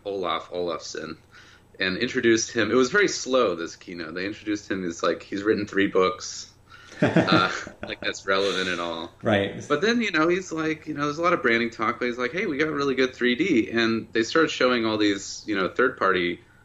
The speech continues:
Speaker 1: uh, pretty good three D titles, Ridge Racer, Tekken. Uh, there was a Star Wars game. There was, like,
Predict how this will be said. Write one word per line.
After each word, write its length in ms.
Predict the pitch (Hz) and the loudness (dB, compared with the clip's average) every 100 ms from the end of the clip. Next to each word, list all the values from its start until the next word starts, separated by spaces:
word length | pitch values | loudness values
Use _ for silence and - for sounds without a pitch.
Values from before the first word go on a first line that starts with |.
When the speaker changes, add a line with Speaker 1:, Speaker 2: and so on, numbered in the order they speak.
| _ - | _ -14
Speaker 1:
uh, 160 | 92 | -12
pretty 240 | 92 131 113 | -6 -2 2
good 160 | 113 | 2
three 160 | - 101 | 2 0
D 140 | 95 | -2
titles, 400 | - 87 85 82 | -2 -2 0 -2
Ridge 200 | 95 95 | -4 -4
Racer, 540 | 87 90 85 - 85 82 | -2 -2 -2 -2 -2 -2
Tekken. 640 | - 87 - 90 87 87 - - - - | -4 -6 -4 -4 -4 -6 -14 -20 -20 -12
Uh, 140 | 90 85 | -8 -4
there 100 | 90 | -2
was 140 | 90 | -4
a 60 | 87 | -6
Star 360 | - 90 90 | 0 2 4
Wars 340 | 92 87 85 - | 4 4 2 0
game. 540 | 92 87 87 87 82 | 0 2 2 2 -2
There 120 | 76 | -6
was, 100 | 73 | -8
like, 160 | - | -12